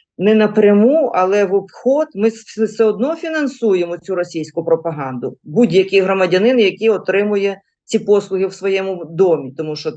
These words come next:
державного телебачення є один канал, і той транслюється через таку ж саму мережу. Тому вони зараз працюють, е, швидше через соціальні мен-, мережі, я маю на увазі російських пропагандистів. Дуже багато ботів. Потім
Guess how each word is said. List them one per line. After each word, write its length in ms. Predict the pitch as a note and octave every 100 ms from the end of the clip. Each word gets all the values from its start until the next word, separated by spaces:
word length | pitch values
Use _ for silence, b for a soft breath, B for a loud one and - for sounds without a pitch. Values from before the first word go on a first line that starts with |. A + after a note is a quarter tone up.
| _ _
державного 640 | D#3+ F#3 F#3 F3+ D#3 D3+
телебачення 840 | C#3+ D#3+ E3 D3 D3+ C#3+ D3 C#3 C3+ b b
є 200 | D#3 F#3
один 320 | E3 E3+ E3
канал, 360 | F3+ E3+ D#3 D3
і 80 | E3
той 220 | B3+ E4
транслюється 640 | D#4 C#4 B3 G3+ E3+ E3
через 280 | E3 E3 D#3
таку 240 | E3 E3 E3
ж 80 |
саму 280 | - D#3 D3+
мережу. 480 | D#3+ D#3 B2+ - - - _ _ _ _ -
Тому 580 | E3 F#3 A#3+ C4+ C#4 b b b _ -
вони 260 | F3 A#3+ D#4+ C4+
зараз 320 | B3+ C#4 -
працюють, 720 | - A#3 A3+ C4 C#4+ B3 - F#3+
е, 280 | G3 G3
швидше 460 | F#3+ - B3+ B3+ G#3+
через 300 | - A3+ G#3+
соціальні 540 | A3+ A3+ A#3 A#3 A3+
мен-, 240 | A3 G#3+ E3+
мережі, 360 | G3 G3+ D#3 F3
я 60 |
маю 160 | F3 F3
на 80 | F3
увазі 320 | E3+ D#3+ F#3
російських 560 | F3+ F3+ D#3+ C3+ - -
пропагандистів. 800 | D#3 D3+ D3 C3+ C3+ B2+ - C#3+
Дуже 240 | F#3 G#3+
багато 500 | A3+ A3 G#3 G#3 G#3
ботів. 400 | F3 E3 D3 D3+
Потім 380 | D#3+ F3+ G3 E3+